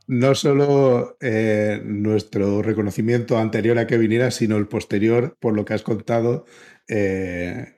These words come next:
y de verdad, ojalá, eh, la mitad de los que se dedican a la gestión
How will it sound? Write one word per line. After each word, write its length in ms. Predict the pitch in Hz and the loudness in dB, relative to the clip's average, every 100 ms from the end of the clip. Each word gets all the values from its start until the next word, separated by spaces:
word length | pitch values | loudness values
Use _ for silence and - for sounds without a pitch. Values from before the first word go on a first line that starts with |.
| _ - | _ -6
y 480 | 107 95 92 87 87 | -4 -2 -4 -6 -8
de 300 | 90 92 98 | -8 -6 -4
verdad, 600 | 101 98 104 107 - - | -4 -4 -4 -4 -6 -10
ojalá, 760 | 104 - 95 101 110 147 190 _ _ | -12 -6 -4 0 0 0 -4 _ _
eh, 380 | 107 107 170 _ - | -8 -6 -8 _ -12
la 380 | 120 101 98 | -6 -4 -4
mitad 340 | 95 101 117 120 | -6 -6 0 2
de 80 | 117 | 2
los 240 | 117 104 | 0 -2
que 640 | - 107 104 101 104 101 113 | -4 -2 0 -2 -2 -6 -8
se 140 | 101 | -6
dedican 420 | 98 95 95 101 | -4 -4 -4 -4
a 60 | 101 | -4
la 80 | 95 | -4
gestión 460 | 104 - 107 - | -8 -4 -6 -6